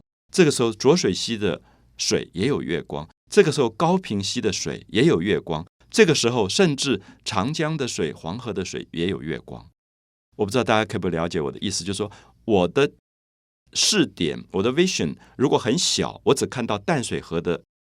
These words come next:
河流被月亮照亮。今天调高我的视野，如果我今天从天空的角度去看，我可能同时可以看到月亮在淡水河、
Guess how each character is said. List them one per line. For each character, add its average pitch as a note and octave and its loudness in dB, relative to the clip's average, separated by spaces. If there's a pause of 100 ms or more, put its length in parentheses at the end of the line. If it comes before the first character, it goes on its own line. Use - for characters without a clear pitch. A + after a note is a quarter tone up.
(380)
河 G2 0
流 E2 0
被 F2 -4
月 F#2+ -4
亮 D2 -8
照 C#2 -8
亮。 C2+ -8 (640)
今 C3+ 2
天 C#3+ 2
调 D3+ 4
高 A#2+ 0
我 F2 0
的 E2 -2
视 G2 -2
野， C#2+ -2
如 G#2 -2
果 C#3 2
我 F#2+ 4
今 A#2 -2
天 B2 0
从 G2+ -4 (420)
天 F#3 4
空 F3 -2
的 D3+ -2
角 C2 -4
度 - -4
去 F#2+ -4
看， F2+ -8 (300)
我 C3 2
可 D3+ -2
能 G#2+ 0
同 - -4
时 A#2 -2
可 A#2+ -6
以 F#2+ 0
看 F#2+ -4
到 F#2 0
月 A#2+ 0
亮 F#2+ -2
在 F#2 -4
淡 A#2+ -4
水 D#2 -6
河、 C2+ -8